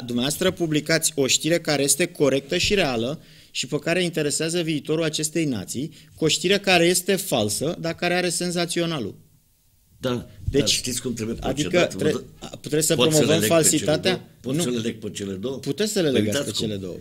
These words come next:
Speaker 1: Cum?
Speaker 2: După ce a ieșit din casă deputatul Romeo Rădulescu, a căzut, s-a lovit la nas, dar când s-a trezit, a zis, „Trebuie să alegem oameni corecți,
Speaker 1: Dar este,
Speaker 2: trebuie,
Speaker 1: dar
Speaker 2: trebuie,
Speaker 1: tot
Speaker 2: trebuie,
Speaker 1: minciună
Speaker 2: trebuie.”
Speaker 1: este, domnul Zmereanu. Ați
Speaker 2: Păi e,
Speaker 1: început
Speaker 2: domnule.
Speaker 1: cu o minciună.
Speaker 2: Da.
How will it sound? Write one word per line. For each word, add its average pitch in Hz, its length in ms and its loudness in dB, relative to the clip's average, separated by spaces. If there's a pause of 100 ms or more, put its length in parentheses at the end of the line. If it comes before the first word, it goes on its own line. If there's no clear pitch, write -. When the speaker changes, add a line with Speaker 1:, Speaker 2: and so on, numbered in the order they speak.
Speaker 1:
Cum? 123 180 -4 (220)
Speaker 2:
După 110 240 -8
ce 117 140 -4
a 156 40 -2
ieșit 147 260 -4
din 120 140 -4
casă 117 300 -4
deputatul 101 520 -8
Romeo 98 260 -4
Rădulescu, 82 640 -8
a 113 220 -6
căzut, 95 600 -8
s-a 104 240 -6
lovit 98 340 -4
la 82 260 -6
nas, 90 320 -8
dar 90 200 -8
când 151 200 -6
s-a 147 220 -4
trezit, 98 480 -8
a 117 180 -4
zis, 92 380 -6 (320)
„Trebuie 120 320 -2
să 117 140 -2
alegem 117 360 -2
oameni 113 280 -4
corecți, 113 260 -4
Speaker 1:
Dar 160 160 4
este, 170 140 0
Speaker 2:
trebuie, 190 200 2
Speaker 1:
dar 175 120 4
Speaker 2:
trebuie, 208 200 2
Speaker 1:
tot 226 100 0
Speaker 2:
trebuie, 220 200 2
Speaker 1:
minciună 208 220 2
Speaker 2:
trebuie.” 156 220 2
Speaker 1:
este, 117 220 -4
domnul 151 280 -2
Zmereanu. 170 380 -2
Ați 139 160 -4
Speaker 2:
Păi 139 100 0
e, 147 40 2
Speaker 1:
început 156 180 6
Speaker 2:
domnule. 160 240 0
Speaker 1:
cu 180 60 2
o - 20 0
minciună. 175 480 0 (240)
Speaker 2:
Da. 117 320 0